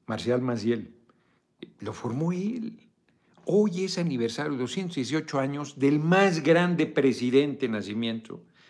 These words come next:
del más grande presidente que ha tenido la patria, Benito Juárez García. El más grande,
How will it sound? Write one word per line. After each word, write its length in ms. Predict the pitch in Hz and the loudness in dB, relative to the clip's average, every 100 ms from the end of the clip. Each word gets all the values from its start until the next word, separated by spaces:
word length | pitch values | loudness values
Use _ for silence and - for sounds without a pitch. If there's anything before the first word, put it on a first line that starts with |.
| _ - | _ -4
del 200 | 127 123 | -2 0
más 360 | 147 170 175 | 0 0 0
grande 320 | 139 147 143 113 | 0 -2 -2 -4
presidente 480 | 104 98 113 110 | -4 -4 -4 -4
que 100 | 92 | -4
ha 100 | 104 | -6
tenido 280 | - 90 90 | -6 -8 -8
la 200 | 87 73 | -10 -12
patria, 360 | 80 78 - - | -16 -16 -16 -16
Benito 400 | 85 107 110 85 | -10 -10 -8 -10
Juárez 280 | 85 82 - | -10 -14 -14
García. 480 | - - - - - | -20 -20 -20 -20 -10
El 260 | 135 131 | -6 -4
más 340 | 151 175 160 - | -2 0 0 -2
grande, 440 | 90 - - _ | -10 -12 -18 _